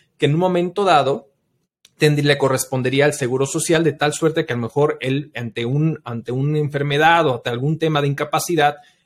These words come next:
el patrón absorbe esos gastos y al final con la firma del convenio que tiene el patrón con el seguro social, obviamente el seguro social descuenta cier-, ciertos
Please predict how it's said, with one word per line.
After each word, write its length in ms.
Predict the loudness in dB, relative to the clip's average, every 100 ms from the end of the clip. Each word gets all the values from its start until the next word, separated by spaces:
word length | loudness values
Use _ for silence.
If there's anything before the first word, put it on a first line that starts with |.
| _
el 200 | 2 2
patrón 520 | 2 -2 4 2 2 -2
absorbe 920 | -4 -4 -4 2 4 6 4 2 0 -2
esos 340 | -4 0 -2
gastos 540 | 0 0 0 -2 -2 0
y 40 |
al 80 | -4
final 280 | -4 -4 -2
con 120 | -2
la 80 | -2
firma 300 | -2 -2 0
del 180 | -2 -2
convenio 480 | -2 0 0 -2 -4
que 100 | -10
tiene 220 | -8 -4
el 140 | -4
patrón 400 | -4 -6 0 -2
con 180 | 0 -4
el 100 | -6
seguro 320 | -8 -4 -2 -2
social, 420 | -4 0 0 0 -10 -20 _ 2
obviamente 420 | 4 4 -2 -2
el 80 | -2
seguro 320 | -2 0 0
social 420 | -2 -2 0 0
descuenta 640 | 2 0 2 0 0 2 -2
cier-, 420 | 0 2 2 0 -10
ciertos 800 | -2 -2 -2 -2 -2 -4 _